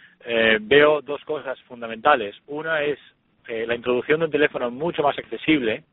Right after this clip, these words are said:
pero que además es un teléfono muy bueno, porque básicamente es como un iPhone cinco, eh, bueno, pues de juguete,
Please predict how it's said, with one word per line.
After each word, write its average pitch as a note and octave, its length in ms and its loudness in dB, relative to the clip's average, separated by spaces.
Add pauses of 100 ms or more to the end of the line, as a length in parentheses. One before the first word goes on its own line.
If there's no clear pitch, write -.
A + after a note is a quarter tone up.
(600)
pero C3 160 4
que B2+ 100 6
además C3 300 6
es C3+ 120 -12
un D3 100 -12
teléfono C#3 300 -6
muy B2 120 -8
bueno, B2+ 340 -8 (340)
porque A2+ 680 0
básicamente C#3+ 400 -2
es - 80 -2
como B2 240 -4
un C#3 140 -6
iPhone C3+ 340 -4
cinco, D#3 480 0 (580)
eh, A2 800 6 (760)
bueno, C3+ 360 0
pues A#2 160 -2
de - 60 2
juguete, C3 560 2